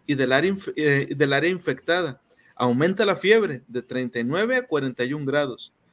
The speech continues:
Aumento de la demencia, pérdida de la, de la coordinación muscular. A las once horas hay parálisis de la zona inferior del cuerpo, entumecimiento general, disminución de la frecuencia cardíaca.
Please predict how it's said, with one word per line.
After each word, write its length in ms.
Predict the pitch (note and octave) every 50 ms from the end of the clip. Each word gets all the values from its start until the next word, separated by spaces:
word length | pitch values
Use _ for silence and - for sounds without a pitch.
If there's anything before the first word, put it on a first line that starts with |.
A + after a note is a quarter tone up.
| _ _
Aumento 480 | - A#2 A#2+ C3 C3+ D3 D#3 - F#3+ F#3+
de 80 | G3 F#3
la 100 | E3+ D3+
demencia, 520 | C#3 B2+ C#3 D#3+ F#3 F3+ - - B2+ - _ _ _ _
pérdida 440 | - D3+ E3 G3 F#3+ A3+ A#3 A3+ A3+
de 60 | G#3+
la, 100 | G#3 F#3+ F3 D#3+ -
de 180 | - C#3+ D3+
la 300 | C#3 C#3+ C3+ C3 C3 B2+ -
coordinación 600 | - C#3+ B2+ B2+ C3+ C3 C3 A#2+ - C#3 C#3+ D#3
muscular. 520 | F3 F3 - - - B2 B2+ C3 B2 - _ _ _ _ _ _ _ -
A 80 | A#2
las 220 | B2 A#2+ A#2+ A#2+ -
once 260 | E3 F#3 F#3+ - A#3+
horas 540 | A#3 A3+ G#3+ F3 C3+ D3 - - - _ _ -
hay 140 | A#2+ B2+ C3+
parálisis 600 | C3+ E3 D#3+ D#3+ D#3+ D#3+ E3+ F#3+ F#3 G3 G3 F3
de 100 | E3+ D3
la 100 | B2+ A#2
zona 220 | - C3+ C#3 D#3+
inferior 400 | F3+ F3 - D#3+ C3 B2+ C3 B2+ C3+
del 160 | C#3+ C3 C3+
cuerpo, 420 | - E3 F#3+ F#3+ - - B2 A2+ - -
entumecimiento 760 | A#2 A#2 A2+ A#2 A#2+ A#2+ A2+ - B2 B2 B2+ C3+ C#3 C#3 E3
general, 540 | D3 C#3 B2+ A#2+ A#2 B2+ D#3+ G3 G#3+ A3+ A3 - _ _ _ _ _
disminución 600 | - C#3 C3+ B2+ B2+ C3 B2+ A#2+ A#2 - C#3 C#3+ D#3+
de 80 | E3+
la 80 | E3 B2+
frecuencia 440 | - B2 A#2+ - C3 C3 C3+ D3 C#3
cardíaca. 580 | - B2+ A#2 A2+ C3+ D3 D#3 D3+ - A#2 -